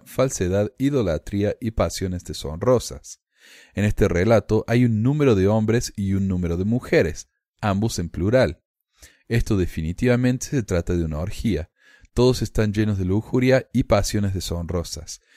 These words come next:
teniendo sexo con quien sea y como sea. Pero ¿por qué Pablo hablaría de orgías?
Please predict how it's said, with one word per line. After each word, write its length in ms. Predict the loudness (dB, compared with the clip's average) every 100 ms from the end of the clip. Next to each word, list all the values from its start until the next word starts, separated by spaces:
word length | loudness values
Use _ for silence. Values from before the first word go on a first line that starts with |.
| _ _
teniendo 380 | -4 -2 0 -2
sexo 400 | -2 -2 -2 -4
con 160 | -4 -6
quien 220 | -6 -6
sea 320 | -2 2 2
y 60 | 2
como 260 | -4 -6
sea. 420 | -6 -8 -10 -14 _ _ _ _ _ _ _ _ -2
Pero 220 | 0 0
¿por 220 | -2 -4
qué 180 | -2 0
Pablo 360 | 2 2 4
hablaría 420 | 4 2 2 2 2
de 100 | 2
orgías? 680 | 0 -2 -2 -2 -2 -10